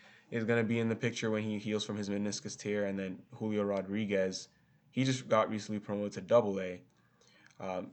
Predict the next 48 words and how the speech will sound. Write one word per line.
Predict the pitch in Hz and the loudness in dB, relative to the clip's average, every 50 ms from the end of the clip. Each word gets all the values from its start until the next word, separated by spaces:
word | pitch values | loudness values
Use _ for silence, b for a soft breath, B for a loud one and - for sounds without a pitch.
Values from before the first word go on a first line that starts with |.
| - - | -12 -2
Haniger | - 135 160 180 175 175 | 2 4 6 6 8 8
is | 151 135 | 8 10
only | 135 135 127 | 8 8 6
cost | 120 - 110 104 107 - | 4 4 2 2 2 0
control | 113 107 - 107 104 | -2 0 0 0 0
through | - 110 104 | 0 -2 -6
tw-, | - - - _ _ _ _ _ - | -6 -8 -16 _ _ _ _ _ -12
twenty | - - 98 101 | -6 -4 -4 -2
twenty-two, | 104 98 95 95 - 92 107 110 | -2 -2 -4 -4 -6 -6 -6 -6
next | 95 92 98 - - | -6 -6 -6 -6 -4
year, | 123 131 135 | -4 -2 -2
and | 113 101 90 - - | -2 -4 -4 -8 -10
a | - - - | -8 -4 -2
lot | 98 107 | 0 0
of | 104 | 0
people | 113 107 95 92 | 0 -2 -6 -4
talk | - 101 104 98 | -2 -4 -2 0
about | 101 101 98 95 107 | 0 0 0 0 0
him | 101 101 98 | -2 -2 -2
being | 95 95 92 | -2 -4 -4
a | 85 | -6
trade | - - 110 104 104 - | -4 -2 0 0 0 0
chip, | - 92 - | -2 -4 -2
but | - 98 | 2 4
I | 113 | 4
don't | 131 131 | 4 4
think | 135 123 110 | 4 2 2
they're | 104 | 0
gonna | 95 - | 0 0
trade | - 113 110 104 | 0 0 0 0
him | 101 90 90 95 | 0 -4 -2 0
now | 101 107 101 95 87 | 2 2 2 0 -2
because | 82 98 - 95 90 90 90 - b b b b b b b | -6 -8 -6 -6 -6 -6 -6 -10 b b b b b b b
they | - 95 | -2 0
are | 92 92 87 87 | 0 0 0 -2
in | 87 | -6
contention | - - 95 95 - 98 95 98 - 95 | -8 -10 -10 -6 -4 -4 -4 -4 -4 -6
at | 90 90 87 - - | -6 -6 -8 -8 -10
this | 87 - - | -12 -12 -10
moment. | 87 90 85 - - - - - - - - - - - - - - _ _ _ _ _ _ _ _ _ _ b b b b b b b b b b b b b b | -10 -10 -10 -12 -14 -16 -16 -18 -20 -20 -20 -20 -20 -20 -20 -20 -20 _ _ _ _ _ _ _ _ _ _ b b b b b b b b b b b b b b
So | - 117 | 0 2
that's | 110 107 - | 2 4 4
where | 113 | 2
we | 104 98 | 0 0
stand | - - 107 92 87 | -2 -2 -4 -4 -4
with | 87 - - | -6 -6 -4
that. | 90 85 - - - - | -4 -4 -4 -6 -4 0
So | - 120 120 120 - | 4 4 4 4 2